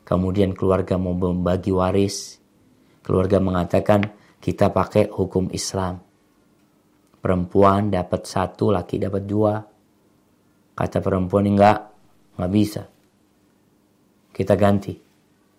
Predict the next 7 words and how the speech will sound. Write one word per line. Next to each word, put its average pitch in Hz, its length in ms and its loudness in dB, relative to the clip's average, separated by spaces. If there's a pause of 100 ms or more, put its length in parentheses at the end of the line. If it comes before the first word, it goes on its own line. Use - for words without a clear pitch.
Kita - 240 -4
pakai - 240 0
hukum 95 320 0
negara, 92 320 -2 (480)
hukum 98 240 -2
negeri. 92 320 -2 (480)
Satu-satu." 95 600 -4